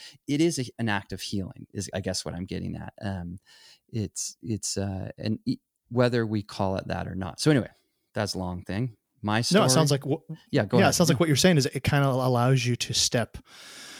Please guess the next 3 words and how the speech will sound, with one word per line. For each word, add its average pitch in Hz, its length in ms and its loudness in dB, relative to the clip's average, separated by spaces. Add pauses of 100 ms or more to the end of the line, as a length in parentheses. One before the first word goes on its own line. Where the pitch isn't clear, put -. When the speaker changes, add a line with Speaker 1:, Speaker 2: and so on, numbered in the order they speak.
(920)
Speaker 2:
outside 147 440 4
of 117 140 2
your 113 760 0